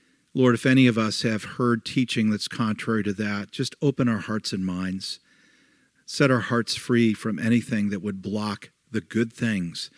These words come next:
that you have for your children. Father, just be blessed, we pray.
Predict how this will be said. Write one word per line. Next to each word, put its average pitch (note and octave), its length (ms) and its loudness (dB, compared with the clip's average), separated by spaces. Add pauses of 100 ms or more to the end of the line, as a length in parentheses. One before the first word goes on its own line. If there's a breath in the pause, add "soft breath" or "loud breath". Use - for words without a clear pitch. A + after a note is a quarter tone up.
(200 soft breath)
that G#2+ 80 -8
you F2+ 160 -6
have F#2 240 -8
for G#2 100 -10
your G2 160 -4
children. F2+ 540 -8 (920 soft breath)
Father, A2 380 0
just A#2+ 260 -2
be A#2+ 100 4
blessed, G#2+ 480 -4
we G#2 100 -2
pray. F#2 500 -6